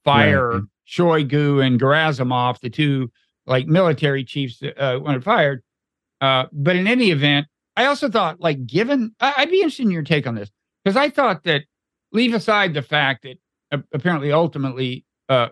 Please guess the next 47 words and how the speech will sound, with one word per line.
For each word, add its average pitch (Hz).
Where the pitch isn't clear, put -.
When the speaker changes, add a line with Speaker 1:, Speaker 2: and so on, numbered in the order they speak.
Speaker 1:
Prigozhin 131
paid 139
the 135
ultimate 117
price. 156
Um, 139
I 202
thought 226
given 240
the 320
situation 180
Putin 160
was 123
in, 131
he 151
didn't 262
handle 208
it 117
that 135
badly. 131
I 151
mean, 170
you 165
got 151
five 233
thousand 202
troops 175
march-, 170
marching 160
to 135
Moscow. 135
Things 220
could 285
get 185
seriously 196
out 160
of 139
hand, 165
even 247
if 190
you're 175
confident 151
you 147
can 131
put 139
it 123
down. 120